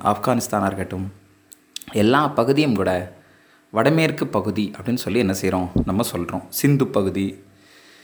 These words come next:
எல்லா பகுதியும் சேர்ந்து ஒரு காலகட்டத்துல இந்த பாரசீகர்கள் அப்படின்னு சொல்லிட்டு ஒ-, ஒருத்தங்களுக்கு அப்பப்போ படை தேவைப்பட்டா கொடுத்து அனுப்புறது. அடிமையா இருந்திருக்குன்னு சொல்லிடலாம் வெளிப்படையா.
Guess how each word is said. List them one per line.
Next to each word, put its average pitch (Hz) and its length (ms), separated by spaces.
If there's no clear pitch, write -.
எல்லா 160 300
பகுதியும் 160 520
சேர்ந்து 139 800
ஒரு 110 180
காலகட்டத்துல 113 680
இந்த 120 320
பாரசீகர்கள் 113 720
அப்படின்னு 101 240
சொல்லிட்டு 92 360
ஒ-, 101 280
ஒருத்தங்களுக்கு 98 880
அப்பப்போ 107 480
படை 110 460
தேவைப்பட்டா 117 480
கொடுத்து 113 300
அனுப்புறது. 90 420
அடிமையா 117 360
இருந்திருக்குன்னு 127 420
சொல்லிடலாம் 127 380
வெளிப்படையா. 104 460